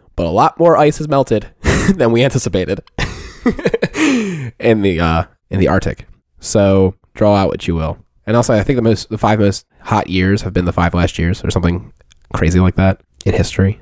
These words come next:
So it's, it's becoming a real crisis. And a lot of, uh, scientists are saying we don't have much time to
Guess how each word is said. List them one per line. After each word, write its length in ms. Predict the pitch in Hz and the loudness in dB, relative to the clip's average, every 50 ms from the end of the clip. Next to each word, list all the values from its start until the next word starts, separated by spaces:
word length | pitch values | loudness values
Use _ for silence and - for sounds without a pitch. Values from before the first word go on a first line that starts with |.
| - | -14
So 400 | - - - 87 82 80 78 80 - - - - - - - - - _ _ _ _ _ _ _ | -18 -4 0 2 2 2 2 0 -4 -10 -18 -20 -20 -20 -20 -20 -20 _ _ _ _ _ _ _
it's, 160 | 139 - - - - | -4 -4 -4 -2 -2
it's 140 | 151 135 - | -2 0 0
becoming 340 | - 156 - 214 214 180 | 0 0 2 4 4 4
a 60 | 135 117 | 6 6
real 260 | 117 113 110 101 98 - - - | 6 6 4 4 0 -2 -8 -14
crisis. 600 | - - 110 98 92 - 90 85 - - - - - | -4 -2 -2 -2 -2 -2 -6 -6 -8 -10 -14 -10 -6
And 540 | 95 92 92 92 92 95 95 95 92 87 - - - - - - _ _ _ _ _ - | -2 0 0 2 2 0 0 -2 -6 -8 -10 -14 -16 -18 -20 -20 _ _ _ _ _ 0
a 40 | 104 | 2
lot 140 | 104 101 | 2 4
of, 240 | 101 98 90 - - | 4 2 0 0 -2
uh, 180 | 87 71 82 87 | -2 -2 0 0
scientists 400 | - 98 92 - - 90 - - | 0 0 0 0 0 -2 -2 -4
are 80 | 85 80 | -4 -2
saying 400 | - 87 85 85 85 82 82 85 | -2 0 0 2 0 0 0 -2
we 100 | 87 85 | 0 0
don't 160 | 90 90 85 | 0 0 0
have 180 | 87 87 85 87 | 0 -2 0 0
much 220 | 82 85 - - | 0 -2 -2 0
time 360 | - 95 92 85 85 78 80 - - - - - - - - - _ - - - - - | 0 2 2 2 2 0 -2 -6 -12 -20 -20 -20 -20 -20 -20 -20 _ -20 -20 -20 -14 -8
to 480 | - - - 87 85 85 82 78 - | -2 0 2 4 4 4 2 2 0